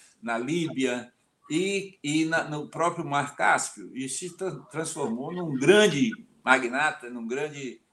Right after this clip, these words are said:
é, capitalista, tendo, ele era chamado do senhor cinco por cento, ele tendo cinco por cento das, das reservas de petróleo, ele tinha um,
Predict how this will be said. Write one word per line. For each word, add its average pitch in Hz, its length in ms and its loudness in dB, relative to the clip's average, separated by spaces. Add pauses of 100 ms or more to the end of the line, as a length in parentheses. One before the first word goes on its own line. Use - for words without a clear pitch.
(280)
é, 107 180 -8
capitalista, 135 960 -2 (640)
tendo, 147 420 -4 (280)
ele 120 160 -2
era 127 140 -2
chamado 131 400 -4
do 127 80 -6
senhor 127 260 -2
cinco 135 320 -6
por 117 120 -14
cento, - 320 -6
ele - 120 -12
tendo 131 220 -4
cinco 226 340 2
por 143 180 -8
cento 151 360 -6
das, - 420 -8 (500)
das 110 160 -2
reservas 117 460 -2
de 113 60 -6
petróleo, 135 460 -2
ele 151 100 -6
tinha 156 220 -8
um, 139 300 -8